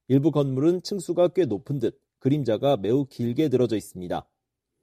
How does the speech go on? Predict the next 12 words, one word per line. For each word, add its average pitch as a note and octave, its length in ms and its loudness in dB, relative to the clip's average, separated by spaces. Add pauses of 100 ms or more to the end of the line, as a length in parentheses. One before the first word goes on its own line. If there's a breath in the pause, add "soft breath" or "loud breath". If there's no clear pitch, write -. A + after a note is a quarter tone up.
(140)
위성사진의 F#3 520 2
화질이 G3 360 -2
낮아 F#3 260 2
정확한 E3 540 -2
건물의 D#3 400 2
수를 D3+ 260 0
파악하긴 C#3 540 0
어렵지만 G#2 480 -2 (380)
그림자를 E3+ 540 4
토대로 D#3 360 0
세어본 C#3+ 400 0
결과 G2+ 340 -2